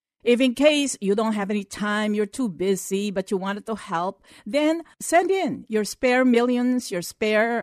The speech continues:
thousands, your spare hundreds, so that we can accelerate everything else. You can go to PayPal and go to our website, S O G M I dot org. Again, it's S O G M I dot org, and click donate.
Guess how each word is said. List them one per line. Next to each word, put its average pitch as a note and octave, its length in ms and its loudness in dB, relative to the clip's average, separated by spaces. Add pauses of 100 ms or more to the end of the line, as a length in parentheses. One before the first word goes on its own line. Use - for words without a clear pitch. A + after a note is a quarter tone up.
thousands, G#3+ 580 0
your D#3+ 80 -4
spare F#3+ 360 -4
hundreds, G3+ 540 -4 (120)
so A3+ 180 -2
that G#3+ 200 -2
we A3+ 100 -4
can A3+ 180 -4
accelerate A#3 680 -2
everything B3 420 -2
else. - 420 -8
You F#3+ 140 -2
can F#3 180 -4
go G#3 140 0
to G#3+ 100 -10
PayPal A#3 800 -2
and E3 220 -6
go G#3 140 0
to G#3 140 -2
our F#3 180 0
website, G3+ 640 -2
S G#3 260 -2
O F#3 140 -2
G G#3 220 -4
M F3 120 -2
I F3+ 200 -2
dot F3+ 320 -2
org. A3+ 400 -2 (520)
Again, G3 360 -2
it's - 200 -10
S F#3+ 220 -6
O G3+ 100 -2
G G3+ 280 -2
M F#3 100 -2
I F#3 140 -2
dot F3+ 220 -2
org, A3+ 520 -2
and F#3+ 180 -4
click C4+ 220 -4
donate. C4+ 640 -2